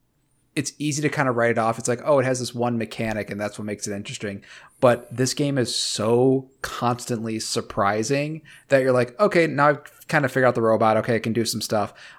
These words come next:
But it seemed like almost every level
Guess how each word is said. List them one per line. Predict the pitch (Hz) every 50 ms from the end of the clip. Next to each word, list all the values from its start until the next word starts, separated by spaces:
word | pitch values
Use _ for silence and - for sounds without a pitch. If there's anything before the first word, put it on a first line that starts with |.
| _ _
But | - 175 - - - _
it | 131 127 127
seemed | - - - 120 120 127 135 131
like | 135 120 - - - _ -
almost | 113 113 113 110 104 - - - _
every | - 123 117 117 110 120 117 107
level | 107 107 104 104 98 104 101 101 98 - -